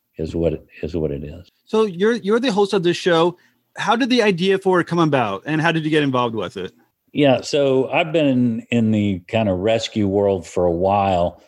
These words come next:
Speaker 1: really from a superficial place, I wanna tell you. I mean, I,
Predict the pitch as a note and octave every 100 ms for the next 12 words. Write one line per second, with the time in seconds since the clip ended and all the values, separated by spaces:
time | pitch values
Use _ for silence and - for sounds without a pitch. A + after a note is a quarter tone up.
0 | _ _ C#3 D3+ F#3 D#3+ C3 - B2 B2
1 | F#2+ D#2+ - _ _ - - C#3 G#2+ -
2 | A#2+ - F2+ D2+ - _ _ _ G2 F2
3 | - F#2+ E2 D2+ - F2 E2 D#2 D2+ F2
4 | E2 E2+ F2 G2 G#2